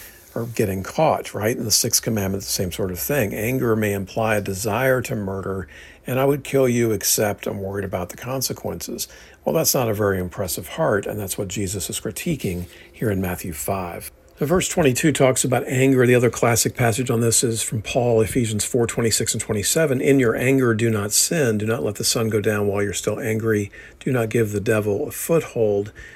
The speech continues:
There's no biblical commands not to get angry. We're just told not to do it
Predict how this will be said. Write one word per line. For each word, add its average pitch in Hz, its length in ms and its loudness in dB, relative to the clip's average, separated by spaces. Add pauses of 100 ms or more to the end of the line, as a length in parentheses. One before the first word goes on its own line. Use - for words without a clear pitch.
(220)
There's 139 160 -2
no - 120 6
biblical 143 380 4
commands 113 460 2
not 113 280 2
to 123 80 -2
get 104 180 2
angry. 107 500 0
We're 107 140 -4
just 110 200 -6
told 117 240 -2
not 110 260 -2
to 110 80 -6
do 110 240 2
it 101 140 2